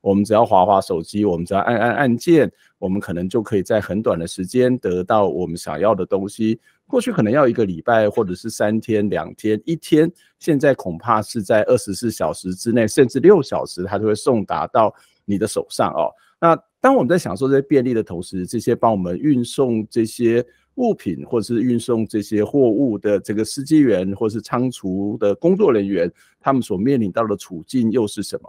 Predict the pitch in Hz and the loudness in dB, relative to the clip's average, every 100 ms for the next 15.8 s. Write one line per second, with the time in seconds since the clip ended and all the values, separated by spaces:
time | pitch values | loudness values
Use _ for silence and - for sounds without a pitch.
0 | - 90 - _ _ - 220 233 170 127 | -4 -4 -4 _ _ 0 2 4 2 0
1 | - 113 104 185 220 139 - 147 143 143 | 0 0 2 0 0 0 2 2 2 -2
2 | 139 120 117 110 113 _ _ - 101 160 | -4 -4 -2 -2 -4 _ _ -2 0 2
3 | 180 110 104 110 113 110 143 123 131 117 | 0 -2 -2 0 -2 2 4 4 2 -2
4 | - - - 143 - 135 131 82 - 101 | -8 -12 -6 -6 -2 0 0 0 -4 -4
5 | 98 87 101 92 92 92 110 104 98 - | -4 -2 -2 -2 -4 -4 -2 -2 -4 -6
6 | 101 107 101 90 98 - 87 87 92 87 | -6 -2 -2 -2 -4 -6 -6 -6 -6 -8
7 | - 113 113 98 87 113 104 - - - | -4 0 0 -2 -2 -4 -2 -8 -4 2
8 | 131 - _ _ _ 202 185 107 87 104 | 2 0 _ _ _ 2 2 2 -2 -2
9 | - 104 107 120 92 - 82 90 95 95 | 0 2 2 2 -2 -6 -10 -4 -4 -4
10 | - 71 67 - 143 - _ _ - 127 | -4 -6 -4 2 2 2 _ _ 0 4
11 | 139 113 127 127 123 123 107 101 104 107 | 4 2 -2 0 0 0 0 -2 -2 -2
12 | 113 107 107 101 101 101 104 - 78 98 | -2 -4 -4 -2 0 0 -2 -4 -4 -2
13 | 90 90 101 104 101 - 123 - 117 139 | -2 -4 -4 -4 -4 -4 -4 0 0 2
14 | 123 123 110 110 127 110 - 143 151 - | 2 2 0 0 -2 -2 -2 -2 -2 -4
15 | 98 98 - 76 82 135 139 113 | -6 -6 -6 -6 0 4 6 4